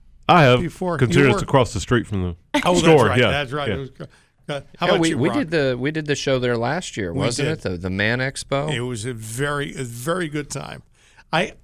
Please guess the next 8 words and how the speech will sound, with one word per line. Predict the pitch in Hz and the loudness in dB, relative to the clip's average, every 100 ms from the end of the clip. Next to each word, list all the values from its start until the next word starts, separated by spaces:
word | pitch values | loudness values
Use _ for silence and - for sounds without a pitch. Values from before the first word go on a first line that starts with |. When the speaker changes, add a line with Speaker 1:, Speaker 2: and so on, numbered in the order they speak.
| - | -16
Speaker 2:
I, | - 180 220 | -4 -4 -2
I | 156 | -4
like | 151 165 294 - | -2 0 0 0
the | 196 156 | -4 -4
fact, | 180 160 143 - - _ _ _ _ _ _ | -2 -4 -6 -14 -20 _ _ _ _ _ _
honestly, | 196 226 247 - 175 139 | -4 -2 -2 -4 -4 -6
there's | 127 147 - | -4 -6 -4
no | 226 202 - | -2 -2 -4